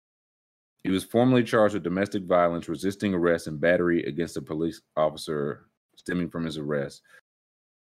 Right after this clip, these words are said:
Twelve misdemeanor counts in total, including three counts of inflicting corporal injury to a spouse, two counts of domestic battery, one count of battery against an officer, one count of false imprisonment,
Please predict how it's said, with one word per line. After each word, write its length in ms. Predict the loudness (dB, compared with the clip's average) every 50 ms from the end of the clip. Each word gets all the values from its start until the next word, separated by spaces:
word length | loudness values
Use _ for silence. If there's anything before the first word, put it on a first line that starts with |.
| _ _ -10
Twelve 420 | -4 2 6 6 8 8 6 4 2
misdemeanor 600 | 2 0 0 0 0 0 2 2 4 2 2 0
counts 340 | 0 -2 -2 -2 -2 -2
in 120 | -6 -6 -6
total, 400 | -2 0 0 0 2 0 -2 -4
including 400 | -6 -6 -6 -6 -4 -4 -6 -8 -6
three 200 | -2 -2 -2 -2
counts 320 | -2 -2 -2 -2 -2 -2
of 60 | -4 -6
inflicting 520 | -6 -6 _ -6 -6 -4 -4 -6 -8 -6
corporal 460 | -4 0 2 2 2 2 0 0 0
injury 320 | 2 0 -2 0 -2 -2 -4
to 160 | -2 -6 -6
a 40 | -6
spouse, 640 | -6 -2 0 0 2 2 0 -2 -4 -8 -12 -18 _ _ _ _ _ _ _ _ _ -12
two 160 | -4 -4 -4
counts 320 | -2 0 0 0 0 -2 -4
of 80 | -2
domestic 520 | 0 0 0 0 -2 -4 -4 -8 -10 -6 0
battery, 580 | 2 4 4 4 4 2 2 0 0 -2 -6 _ _ _ _ _ _ _ _ -6
one 180 | -2 0 0 0
count 220 | 0 0 0 0
of 100 | 0 2
battery 300 | 2 2 2 2 2 0
against 260 | -2 -4 -8 -8 -10
an 80 | -10 -4
officer, 540 | -2 0 0 0 -2 -4 -8 -4 -4 -4 -4 -4
one 200 | -4 -4 -4 -4
count 240 | -2 -2 -2 -2 -2
of 80 | -6 -4
false 260 | -2 -2 -2 -2 -4
imprisonment, 640 | -10 -10 _ -2 -2 0 0 -2 -4 -4 -4 -6